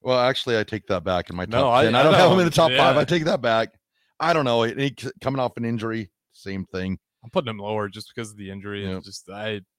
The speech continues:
Speaker 2: I, last
Speaker 1: And
Speaker 2: year,
Speaker 1: you,
Speaker 2: I
Speaker 1: you don't know
Speaker 2: wasn't
Speaker 1: what's
Speaker 2: amazed.
Speaker 1: quarterback, so you
Speaker 2: Yeah.
Speaker 1: just don't know. So, number four,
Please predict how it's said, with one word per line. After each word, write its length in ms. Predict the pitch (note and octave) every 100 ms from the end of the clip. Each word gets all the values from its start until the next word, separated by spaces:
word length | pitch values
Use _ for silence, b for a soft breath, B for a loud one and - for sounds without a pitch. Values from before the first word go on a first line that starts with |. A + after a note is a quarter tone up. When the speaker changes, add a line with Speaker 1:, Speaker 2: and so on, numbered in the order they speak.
| _ _
Speaker 2:
I, 240 | A2+ B2 -
last 300 | B2+ D3 C#3
Speaker 1:
And 140 | C3+
Speaker 2:
year, 100 | C3
Speaker 1:
you, 60 | A#2+
Speaker 2:
I 80 | A2
Speaker 1:
you 240 | A#2 A#2+
don't 140 | A#2 A#2
know 40 |
Speaker 2:
wasn't 0 |
Speaker 1:
what's 160 | A2+ A2
Speaker 2:
amazed. 120 | G#2+
Speaker 1:
quarterback, 460 | C3 A#2 F#2 F#2
so 120 | - G2+
you 60 |
Speaker 2:
Yeah. 60 | F#2+
Speaker 1:
just 200 | F#2+ -
don't 100 | F#2
know. 220 | F#2+ F2
So, 220 | - F2+ - b b b -
number 280 | C3+ D#3+ D3
four, 560 | D3+ C#3 D#3 E3 C3